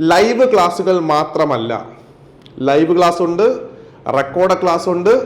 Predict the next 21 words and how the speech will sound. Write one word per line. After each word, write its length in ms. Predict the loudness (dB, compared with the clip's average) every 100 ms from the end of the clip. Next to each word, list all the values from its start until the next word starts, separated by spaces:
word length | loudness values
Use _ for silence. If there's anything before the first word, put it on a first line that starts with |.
| -6 -16 -6 0
ലൈവ് 260 | 2 2 2 2
ക്ലാസ്സിൻ്റെ 420 | 2 0 -4 -2
റെക്കോർഡ് 340 | -4 -2 0 0
ക്ലാസ് 180 | 0 -2 -2
ഉണ്ടായിരിക്കും, 440 | -2 -2 -6 -10 -12 -20 -20 -20 -20 -8
സ്റ്റഡി 300 | -2 0 0 0
പ്ലാൻ 180 | -2 0
ഉണ്ടായിരിക്കും, 480 | -2 -2 -2 -2 -4 -4 -14 -20 -20 -20 -4 -4
എക്സാംസ് 440 | -2 -2 -2 -2
ഉണ്ടായിരിക്കും, 500 | -2 0 0 -2 -6 -6 -8 -10
എക്സാം 280 | -8 -6 -2 -2
ഡിസ്കഷൻ 380 | -4 -4 -4 -2
ഉണ്ടായിരിക്കും. 460 | -2 -2 -4 -8 -10 -12 -20 -20 -6 0
ഒരു 100 | 0 2
സിലബസ് 400 | 2 2 0 -2
പൂർത്തിയാക്കാൻ 540 | 0 0 0 -2 0 0
നിങ്ങൾക്ക് 200 | 0 -2
എന്തൊക്കെ 440 | -2 0 -2 -2 -2 -2
ആവശ്യമാണോ 500 | -2 -4 -2 -2 -4
അതെല്ലാം 300 | -2 -2 0 -2
ഉണ്ടായിരിക്കും. 480 | -2 -2 -2 -6